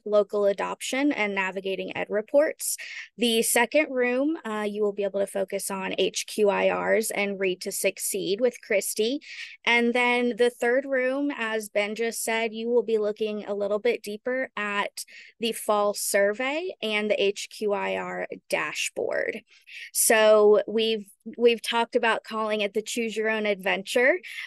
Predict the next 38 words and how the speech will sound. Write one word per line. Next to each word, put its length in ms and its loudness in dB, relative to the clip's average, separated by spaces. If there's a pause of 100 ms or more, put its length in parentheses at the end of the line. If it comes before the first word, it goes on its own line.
(140)
um, 560 4
and 180 -2
we 180 0
hope 360 -2
that 320 0
this 260 -2
time 600 -8
can 180 -6
be 140 -2
really 260 0
individualized 840 -2
and 100 -6
intentional 600 -4
for 300 0
you 560 2 (340)
to 240 0
get 240 4
in, 280 0
have 220 -6
a 120 0 (260)
deeper 300 0
conversation 1040 0
with 200 2
some 440 -6
of 380 -2
your 240 -2
colleagues, 800 -6 (420)
and, 560 4 (100)
uh, 320 0
get 200 0
more 140 0
information 720 -4
that 120 -2
you 460 -4
need 360 -6
at 200 -6
this 200 -8
moment. 520 -4